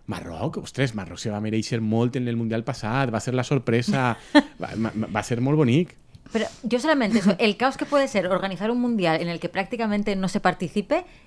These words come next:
Speaker 2: es lo un-, el único escenario que no me da ganas de llorar.
Speaker 1: Jo crec que
Speaker 2: Solo
Speaker 1: probablement
Speaker 2: por la,
Speaker 1: només me faria
Speaker 2: por la locura.
Speaker 1: No, no me fa-, me faria més, més a-, més asquet que guanyar el mundial l'Alemanya nazi.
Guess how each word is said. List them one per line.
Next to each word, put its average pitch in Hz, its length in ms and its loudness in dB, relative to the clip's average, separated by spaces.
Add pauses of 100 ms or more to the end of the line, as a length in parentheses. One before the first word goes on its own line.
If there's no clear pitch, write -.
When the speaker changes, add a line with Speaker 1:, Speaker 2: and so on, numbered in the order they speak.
(100)
Speaker 2:
es 208 120 4
lo 233 120 8
un-, 240 200 4
el 226 140 8
único 285 220 4
escenario 269 400 0
que 233 140 0
no 208 80 2
me 220 100 2
da 208 100 4
ganas 208 180 2
de 185 100 0
llorar. 135 280 0 (360)
Speaker 1:
Jo 175 100 8
crec 214 180 4
que 185 80 2
Speaker 2:
Solo 151 40 0 (120)
Speaker 1:
probablement 170 220 8
Speaker 2:
por - 80 8
la, 165 240 6
Speaker 1:
només 180 360 6
me 175 220 4
faria 151 180 2
Speaker 2:
por 214 120 8
la 180 140 8
locura. 170 340 4 (680)
Speaker 1:
No, 135 160 0
no 165 100 4
me 214 200 4
fa-, 180 160 -2
me 170 240 0
faria 147 240 2
més, 131 300 2
més 139 240 0
a-, 147 220 -2
més 131 160 -2
asquet - 440 -6 (380)
que 113 120 4
guanyar 107 320 4
el 139 100 4
mundial 135 480 4
l'Alemanya 113 600 4
nazi. 135 580 2